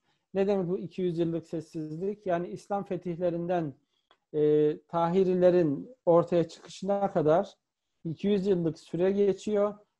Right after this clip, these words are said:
ve bu arada bu iki yüz yıllık sürede, e, Farsça hiçbir, e, eser bize ulaşmamış. Yani yazılı hiçbir Farsça eser, e, bugüne gelmemiş ve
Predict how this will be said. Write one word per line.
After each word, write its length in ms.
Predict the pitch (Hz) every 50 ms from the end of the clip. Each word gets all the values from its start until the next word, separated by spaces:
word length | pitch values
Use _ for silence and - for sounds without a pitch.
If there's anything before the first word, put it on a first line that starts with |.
| _ 175
ve 160 | 180 185 180
bu 80 | 208
arada 500 | 214 214 202 196 180 165 180 185 202 214 196
bu 260 | 185 165 170 185 208
iki 200 | 214 180 - -
yüz 160 | 208 202 180 185
yıllık 260 | 185 175 180 175 -
sürede, 600 | - 214 190 180 170 175 185 185 190 202 208 - _ _ _ _ _ _ 175
e, 560 | 160 151 156 156 156 156 156 151 151 - - _ _ _ _ _ _ _
Farsça 880 | _ - - 190 202 208 196 - - - - 196 196 202 214 - 175 -
hiçbir, 420 | 196 185 - - _ - 226 214 196
e, 600 | 185 180 170 160 156 151 151 151 151 151 156 - - _ _ _ _
eser 400 | 202 196 - - 190 202 202 208 269 - _ _ _ _ _ _ -
bize 260 | 170 165 175 190 208
ulaşmamış. 640 | 185 180 180 175 165 170 - 143 131 127 127 -
Yani 260 | - 165 156 160 160 156
yazılı 600 | 175 180 175 170 175 170 170 180 190 196 190 _ _ _ - _ _ -
hiçbir 400 | 180 175 - _ _ 202 196 175
Farsça 440 | - - 185 180 180 - 175 175
eser, 280 | 180 170 - 190 196 196
e, 720 | 196 247 240 196 165 156 151 147 147 147 147 147 147 160
bugüne 300 | 170 175 170 180 180 185
gelmemiş 560 | 175 175 185 175 165 151 143 151 180 175 - 180
ve 280 | 185 180 180 214 214